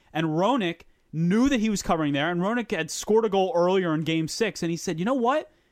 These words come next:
I'm just gonna take my shot there and see what happens." And he put it right past Belfour, ends Toronto. By the way, that goal right there set Toronto on a path that they did not recover for, for nearly ten years,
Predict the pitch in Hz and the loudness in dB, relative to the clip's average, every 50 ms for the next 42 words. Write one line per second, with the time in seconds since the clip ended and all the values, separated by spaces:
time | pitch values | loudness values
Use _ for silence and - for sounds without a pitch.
0 | _ _ _ _ _ _ _ _ - 196 240 269 285 - 285 254 - 269 262 240 | _ _ _ _ _ _ _ _ -4 -4 -4 -4 -4 -4 -6 -4 -2 -4 -4 -2
1 | 254 247 - - 254 254 294 - 220 175 160 - - - 233 226 233 254 294 277 | -4 -4 -2 -2 -2 -4 -2 -2 -2 -2 -2 -2 -2 -2 -2 0 0 0 0 -2
2 | - 107 95 - _ _ _ _ _ - - - 190 202 208 196 160 - - 220 | -4 -8 -10 -12 _ _ _ _ _ -10 -4 -2 -2 0 -2 -4 -4 -2 -2 -2
3 | 226 180 165 165 147 151 165 185 214 247 - - 269 262 254 - - - 190 165 | -2 -2 -4 -6 -4 0 2 2 2 0 0 0 0 0 0 -2 -2 0 2 2
4 | 151 - - 151 143 139 139 139 139 _ _ _ _ _ _ - 196 247 285 320 | 0 0 -2 -2 -2 -2 -2 -4 -6 _ _ _ _ _ _ -4 -2 -2 -2 -2
5 | - - - 240 208 202 196 202 208 208 - 175 131 - _ - - 330 339 330 | -4 -2 -4 -2 0 2 0 0 0 -2 -2 -4 -4 -4 _ -4 0 2 2 4
6 | 269 233 180 151 139 147 254 339 453 440 - 254 254 269 269 226 175 160 139 - | 4 2 2 2 0 0 0 0 0 2 6 8 8 8 8 6 4 2 2 0
7 | 156 151 151 160 - - 214 196 - - 196 170 170 185 202 208 196 175 170 165 | 2 2 2 0 0 -2 -2 -2 -2 -4 -2 0 2 2 2 2 2 2 2 0
8 | 151 139 - - 180 185 170 135 127 - - - _ _ - - 165 - 220 262 | 0 0 -2 -2 0 2 2 0 -2 -4 -8 -20 _ _ -2 -2 0 0 0 0
9 | 220 226 196 196 202 196 165 151 - - - 220 240 220 190 - - 165 151 143 | 0 0 2 2 0 0 0 -2 -4 0 2 2 2 2 0 0 0 0 0 2
10 | - 180 175 180 190 190 175 156 151 - - - - 262 262 233 196 190 196 190 | 0 0 0 2 2 2 0 0 -2 -2 -2 0 2 2 2 2 2 2 2 0
11 | 156 - - - - - | 0 -2 -6 -12 -10 -10